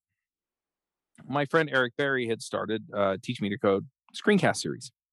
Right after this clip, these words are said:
And he was doing videos on how to do things in Ruby on Rails. And so he had ser-, you know, he had videos on all kinds of stuff. You know, "Here's how you do this in Ruby on Rails, that do it in Ruby on Rails."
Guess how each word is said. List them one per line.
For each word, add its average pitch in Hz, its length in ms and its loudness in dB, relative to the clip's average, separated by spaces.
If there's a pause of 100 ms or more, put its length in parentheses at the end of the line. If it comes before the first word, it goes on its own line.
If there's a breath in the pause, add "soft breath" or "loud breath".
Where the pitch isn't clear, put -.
(460 soft breath)
And 117 100 -2
he 139 60 6
was 131 120 4
doing 113 240 6
videos 104 380 2
on 101 140 -2
how 107 100 -2
to 98 100 -4
do 98 240 -6 (120)
things 87 280 -2
in 92 400 -4
Ruby 92 200 -2
on 110 80 4
Rails. - 280 2 (1000 loud breath)
And 101 420 -2
so 98 540 0
he 113 220 2
had 110 240 2 (140)
ser-, 107 380 0
you 123 160 2
know, 104 120 2
he 110 100 -2
had 107 160 -2
videos 104 400 0
on 104 80 0
all 110 120 2
kinds 104 280 -2
of 104 60 -8
stuff. 101 360 -4
You 98 100 -10
know, 113 100 -10
"Here's 120 160 -6
how 113 80 0
you 107 120 0
do 107 140 0
this 120 220 2
in 104 60 2
Ruby 104 180 4
on 107 80 4
Rails, 107 220 2
that - 200 -6
do 92 80 -14
it 92 160 -8
in 101 60 -10
Ruby 98 240 -6
on 92 80 -4
Rails." 98 320 -2